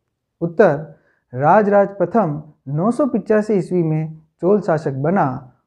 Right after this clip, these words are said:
राजराज प्रथम का शासनकाल नौ सौ पिचासी ईस्वी से एक हज़ार चौदह ईस्वी तक माना जाता है। प्रश्न नंबर सोलह, राजराज प्रथम एक प्रतापी शासक माना जाता है, स्पष्ट कीजिए।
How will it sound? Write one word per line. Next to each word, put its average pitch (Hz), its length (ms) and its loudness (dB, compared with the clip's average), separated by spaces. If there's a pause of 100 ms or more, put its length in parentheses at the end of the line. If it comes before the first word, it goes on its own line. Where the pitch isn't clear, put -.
(180)
राजराज 170 560 4
प्रथम 175 340 -2
का 151 180 -2
शासनकाल 143 720 -2 (320)
नौ 175 140 0
सौ 175 160 -2
पिचासी 208 500 -2
ईस्वी 180 300 0
से 143 360 -2 (260)
एक 202 260 4
हज़ार 143 240 0
चौदह 151 340 0
ईस्वी 147 260 0
तक 147 220 -6
माना 139 360 -2
जाता 135 600 -6 (100)
है। 123 80 -4 (1080)
प्रश्न 165 240 4
नंबर 135 160 -2
सोलह, 180 480 -2 (460)
राजराज 180 640 2
प्रथम 190 480 -4
एक 175 180 -2
प्रतापी 208 400 -2
शासक 175 280 -2
माना 151 280 0
जाता 143 280 0
है, 143 260 -2
स्पष्ट 156 440 -8
कीजिए। 120 380 -6